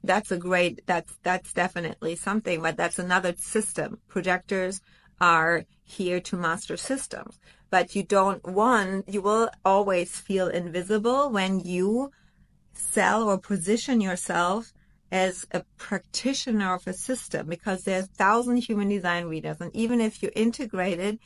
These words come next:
there is something in it that is more specific.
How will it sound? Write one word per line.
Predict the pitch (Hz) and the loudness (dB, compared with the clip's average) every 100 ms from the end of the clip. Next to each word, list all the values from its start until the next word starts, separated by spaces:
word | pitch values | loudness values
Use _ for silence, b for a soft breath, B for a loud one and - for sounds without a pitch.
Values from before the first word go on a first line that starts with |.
| b b _ | b b _
there | 196 180 | 0 2
is | 214 240 226 - - _ | 2 2 2 -6 -16 _
something | - 226 214 220 202 202 208 - | -2 0 0 0 -2 -2 -4 -8
in | - 185 | -6 -2
it | 196 196 | -2 -2
that | - 170 | -4 -6
is | 165 - | -6 -4
more | 175 175 - | -4 -4 -4
specific. | - 160 - 233 - - | -8 -8 -6 -8 -10 -12